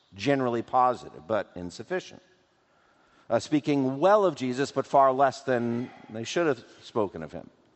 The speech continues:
In our text today, we're gonna see some toxic answers to the question, utterly poisonous, degrading him to the lowest level, speaking very poorly of Jesus.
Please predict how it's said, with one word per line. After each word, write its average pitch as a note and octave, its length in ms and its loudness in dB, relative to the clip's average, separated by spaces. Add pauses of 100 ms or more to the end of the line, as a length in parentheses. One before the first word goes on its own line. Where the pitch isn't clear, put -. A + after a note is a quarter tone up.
(1800)
In D3+ 140 4
our A3 140 6
text - 380 0
today, E3+ 300 4
we're D#3+ 140 2
gonna D#3+ 160 0
see D#3 200 -2
some A#2+ 220 -4
toxic - 720 2
answers F#2+ 540 -8
to G2 80 -10
the D#2+ 120 -8
question, - 460 -10 (1080)
utterly E3+ 320 6
poisonous, D3 720 -2 (1500)
degrading E3 760 2
him C#3+ 260 2
to C#3 100 -2
the C3+ 100 2
lowest C3+ 360 4
level, C3+ 340 2
speaking D3 360 -2
very C#3+ 220 4
poorly D#3 640 0
of F#2 200 -6
Jesus. F2+ 580 -12